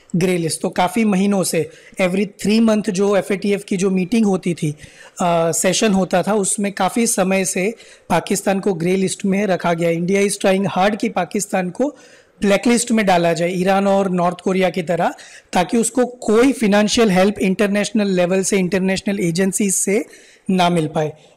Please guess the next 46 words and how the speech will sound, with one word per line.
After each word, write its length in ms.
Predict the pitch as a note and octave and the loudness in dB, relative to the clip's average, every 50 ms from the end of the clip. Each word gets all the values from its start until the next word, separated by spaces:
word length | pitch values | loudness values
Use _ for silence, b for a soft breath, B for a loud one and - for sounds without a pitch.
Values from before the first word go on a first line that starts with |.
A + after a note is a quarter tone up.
| - F3+ | 0 0
But 160 | F#3+ F#3 F#3 | 2 2 2
वो 120 | F3 G3+ | 2 2
अभी 200 | A3 G#3+ F3+ G3+ | 2 4 2 0
तक 220 | F#3 A3+ G#3+ - - | 0 0 -2 0 0
पॉसिबल 420 | F#3 F3 - A#3+ G#3+ F#3+ G#3 G3 | -2 -2 -2 -2 -2 0 0 0
नहीं 300 | F3+ F3 E3 D#3+ G#3 A3 | 2 2 2 2 4 4
हो 120 | G#3+ A3 | 4 2
पाया 260 | G3+ - G3 F3+ E3+ E3+ | 2 4 2 4 4 4
है। 180 | F#3+ B3+ - B B B B B - | 2 0 -2 B B B B B -2
But 120 | G3 G3 G3 - - | 0 0 0 -2 -2
India 260 | G#3+ G3+ G#3 B3 A#3+ | 0 2 2 4 4
has 180 | G#3+ G#3+ G3 | 2 2 0
been 240 | G3+ A#3 A3+ G#3 - | 0 0 0 0 -2
successful 680 | G3 F#3 - - - G#3+ G#3+ G#3 - - - C4+ F4+ F#4+ B B B B B B | -4 -4 -4 -4 0 0 0 0 0 0 2 2 2 2 B B B B B B
कि 80 | - B3 | -4 -4
पाकिस्तान 640 | B3 - F#3+ F3 - A#3+ A#3 - - A#3 G#3 G#3 G3+ | -2 -2 -4 -2 0 -2 -2 0 0 0 0 0 0
को 140 | - C4 | -2 -2
ग्रे 320 | G#3+ E3+ D3+ E3+ G3 G#3+ A#3 | -4 -2 -2 0 2 2 4
लिस्ट 300 | A3 G#3+ G#3+ - - A3+ | 2 2 0 -2 -2 -2
में 160 | G3 F#3+ F#3 | -2 0 0
भी 100 | F#3+ G#3 | 0 -2
रिटेन 380 | F3+ F3+ F3+ G#3 G3 G3 G3+ F#3+ | -2 0 0 0 0 0 -2 -2
किया 400 | - F#3 E3 E3 F3 G#3+ C4+ C#4+ B B B B B B - | -2 0 0 2 2 2 0 -2 B B B B B B -4
गया 240 | D#3+ E3+ E3 D#3 D#3 | 0 2 2 2 2
है। 260 | C3 D3 D#3 - - _ _ _ _ - | 0 -2 -6 -10 -14 _ _ _ _ -8
ओके, 200 | F#3 F3 - C4 E4 - B B B B - | -8 -4 -2 -2 -2 -2 B B B B -8
so 180 | - - A#3 | -4 0 2
एफ़एटीएफ़ 600 | F#3+ E3+ - - A3 - - A3+ A3+ A3+ A3+ A3+ | 2 2 2 0 0 0 2 2 4 4 2 2
had 200 | F3 F#3 G#3 G#3+ D4 - - | 0 0 0 0 0 -2 -2
issued 500 | A3 G3 - - - A3 F#3+ F3+ A3 A#3 | -2 0 0 2 2 4 4 4 4 2
a 120 | - A3+ G#3 - | 2 0 0 0
twenty-seven 800 | G3+ F#3 F#3 G3 F3+ - B3+ B3 - - - G#3 F#3 G3 A3+ A#3+ A3+ A3 - | 0 0 0 -2 -2 0 -2 0 0 0 0 0 2 2 2 2 0 0 0
point 200 | A3 G#3 G#3 A3 | 0 0 2 0
action 480 | G3+ - F3+ F3 - - - A3+ G#3 G3 - G#3+ | -2 -4 -6 -6 -6 -4 -4 -4 -4 -4 -2 -2
plan 320 | F#3+ E3+ D#3 D#3+ G3+ A#3+ B B B B B B B B G#3 | -2 -2 0 -2 -2 -4 B B B B B B B B -2
after 340 | B3 - C#4+ - - C4 B3+ | 0 0 0 0 2 2 2
placing 500 | B3+ - - G3 F#3+ F#3 - - A3+ A3 | 2 2 0 0 2 2 2 0 0 0
Pakistan 640 | G#3+ - F#3+ F3 - - A3 - - - A3+ A3 G#3+ | 0 0 -2 -2 0 -2 -4 -4 -2 0 0 0 2
on 160 | G#3 F#3+ F#3+ | 2 0 0
the 120 | F#3 G#3 | 0 -2
grey 280 | F3 D3+ E3+ F3 F3 F#3 | -2 -2 -2 0 0 2
list 260 | F#3+ G#3+ A3 - - C4 | 0 0 -2 -2 -2 -2
in 120 | G3+ F#3+ F3+ | 0 0 0
June 280 | D#3+ D3+ F#3+ G#3 G#3+ | 2 0 0 0 0
twenty 320 | G3+ G3 E3+ D#3+ D#3+ D#3 A3 | 0 -2 -2 -4 -2 -2 -2
eighteen। 360 | G3+ E3+ D3 - - D3 C#3+ | -2 -2 -2 -4 -6 -8 -8